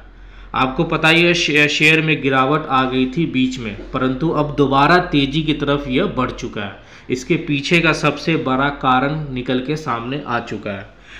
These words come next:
जिसके कारण कंपनी में तेज़ी का माहौल बना हुआ है। आइए जानते हैं क्या रहा यह कारण और किस वजह से इस कंपनी में तेज़ी का माहौल बना है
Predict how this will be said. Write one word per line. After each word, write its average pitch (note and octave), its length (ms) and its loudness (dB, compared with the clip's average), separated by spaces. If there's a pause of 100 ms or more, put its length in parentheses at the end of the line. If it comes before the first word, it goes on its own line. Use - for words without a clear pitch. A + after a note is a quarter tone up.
(120)
जिसके C#3 300 2
कारण F3+ 360 4
कंपनी D#3 400 0
में F#3+ 140 -2
तेज़ी C#3+ 400 2
का E3+ 140 2
माहौल C#3 380 0
बना C3 280 0
हुआ C3 380 0
है। C#3 200 -4
आइए C3+ 400 2
जानते C#3 460 0
हैं F3 280 -4
क्या D3 220 4
रहा C#3+ 320 2
यह C#3 160 2
कारण B2+ 400 -2
और B2+ 360 -6
किस F3+ 300 -4
वजह C#3 220 0
से D3+ 140 -2
इस - 100 -2
कंपनी C3 360 -4
में C3+ 200 -4
तेज़ी B2+ 300 -2
का B2+ 140 -4
माहौल A#2 380 -4
बना A2 340 -4
है G2 180 -14